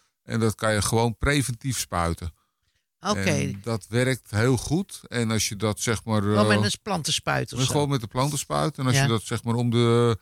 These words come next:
Speaker 1: drie weken doet, dan hou je dat er een beetje uit.
Speaker 2: Ah, oké.
Speaker 1: Want anders dan is je hele struik vol met meeldauw en dan, ja.
Speaker 2: Dus die
Speaker 1: Dan
Speaker 2: grote rozen bij mij, ah, in de achtertuin, die kan ik daarmee
Speaker 1: Die kan je daarmee spuiten. Dat
Speaker 2: En waar
Speaker 1: is, eh,
Speaker 2: haal ik dat spul?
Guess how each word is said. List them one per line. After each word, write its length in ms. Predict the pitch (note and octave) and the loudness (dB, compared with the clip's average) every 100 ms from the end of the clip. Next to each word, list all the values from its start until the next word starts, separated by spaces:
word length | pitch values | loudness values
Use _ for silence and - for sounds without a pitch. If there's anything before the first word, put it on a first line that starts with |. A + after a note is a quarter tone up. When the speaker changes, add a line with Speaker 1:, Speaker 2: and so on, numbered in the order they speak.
| _ | _
Speaker 1:
drie 300 | - A2 B2 | -4 0 2
weken 380 | A2+ A2+ G#2 G#2 | 2 0 -2 -4
doet, 300 | B2+ E3+ - | -4 -4 -8
dan 160 | A#2 A2+ | -6 -2
hou 260 | A#2 A#2+ | 0 0
je 60 | A#2+ | 0
dat 200 | A#2+ A#2 | 0 -2
er 60 | A#2 | -2
een 80 | A#2 | -2
beetje 300 | A#2 G#2+ D#2+ | -2 -2 -2
uit. 340 | D#2+ D#2 - _ _ | -2 -4 -10 _ _
Speaker 2:
Ah, 200 | E3+ G#3 | -6 -6
oké. 140 | A#3+ F3+ | -6 -8
Speaker 1:
Want 120 | G#2+ | -4
anders 300 | G#2+ G#2+ - | -2 -2 -4
dan 300 | G#2+ G#2 A2 | -4 -2 -2
is 200 | A2 G#2 | -2 0
je 80 | A2 | 0
hele 360 | A2+ A2 A2 | 0 2 0
struik 440 | G2+ - A#2 A2+ G#2+ | 0 -2 0 0 0
vol 220 | - A#2 | -2 0
met 180 | G#2+ G2 | 2 2
meeldauw 720 | G#2 A#2 A#2+ A#2 A#2+ A#2+ A#2+ | 2 2 2 2 2 0 0
en 140 | A2 A2 | 0 0
dan, 420 | A2 A2 G#2+ G#2 | 0 0 0 0
ja. 220 | G2+ G#2 F2+ - - _ | 2 2 2 0 -2 _
Speaker 2:
Dus 180 | D#3+ E3+ | -8 -2
die 100 | A3 | 0
Speaker 1:
Dan 80 | - | 2
Speaker 2:
grote 280 | A3 A#3 F#3+ | 2 0 -2
rozen 380 | F#3 A3+ G3+ | 0 0 0
bij 80 | F#3+ | -2
mij, 460 | F#3 E3 D#3+ D#3+ - - - | 0 0 0 -4 -6 -10 -6
ah, 140 | F3+ | -4
in 180 | E3+ D#3+ | -2 0
de 80 | F3 | 0
achtertuin, 560 | G#3+ - A#3 A3+ G3+ G3 | 0 -2 -4 0 0 0
die 120 | G3+ | -2
kan 200 | G3+ F3+ | -2 -2
ik 120 | F3 | 0
daarmee 540 | F3 F3 E3+ D#3 D#3 - | 0 2 2 0 -2 -6
Speaker 1:
Die 220 | - A2+ A2+ | -10 -6 -6
kan 180 | A2+ G#2+ | -4 -2
je 60 | |
daarmee 380 | G2 G#2+ G#2 G2+ | 0 -2 0 -2
spuiten. 540 | F#2+ - E2 D2+ - F2 | -2 -2 -2 -2 -4 -4
Dat 80 | |
Speaker 2:
En 80 | E3+ | -2
waar 240 | G3 A3 G#3 | 0 2 2
Speaker 1:
is, 60 | |
eh, 60 | A3 | 4
Speaker 2:
haal 200 | A#3+ C#4 | 2 0
ik 100 | - | -4
dat 120 | C4+ | -6
spul? 500 | - - B3+ E4 F4 | -6 -2 0 0 -4